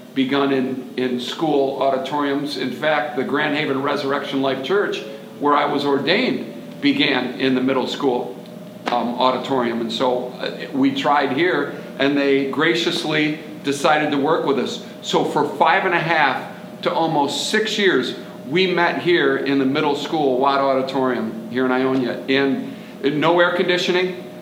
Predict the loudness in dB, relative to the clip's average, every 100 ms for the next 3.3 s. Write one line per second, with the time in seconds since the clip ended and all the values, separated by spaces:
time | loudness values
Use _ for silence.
0 | -8 0 0 2 2 4 4 2 -2 0
1 | 0 -2 -6 -12 -16 -8 0 2 2 0
2 | -2 2 4 4 2 2 2 0 -2 0
3 | 2 0